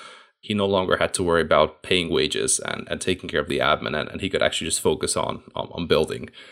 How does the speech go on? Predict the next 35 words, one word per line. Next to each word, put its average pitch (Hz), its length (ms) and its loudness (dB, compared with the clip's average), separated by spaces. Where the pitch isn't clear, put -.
So 101 220 4
for - 140 6
a 113 40 10
long 156 140 6
time, - 200 2
I 107 40 6
said, 101 220 4
"I'm 101 100 2
never 87 160 6
gonna 82 160 4
do 73 100 0
a 67 40 0
startup." 65 420 2
But 104 300 6
working 151 360 4
at 85 80 6
Uber 73 460 4
gave 107 220 6
me 98 200 -2
the 90 180 4
confidence. - 600 0
And 120 100 2
I, 117 120 0
I 131 40 6
talked 262 200 2
with - 100 2
a - 40 -10
couple 131 260 2
other 87 100 2
people - 260 -2
who 98 60 -4
worked 95 220 -2
at 87 80 -2
Uber 80 240 -2
for, 71 380 2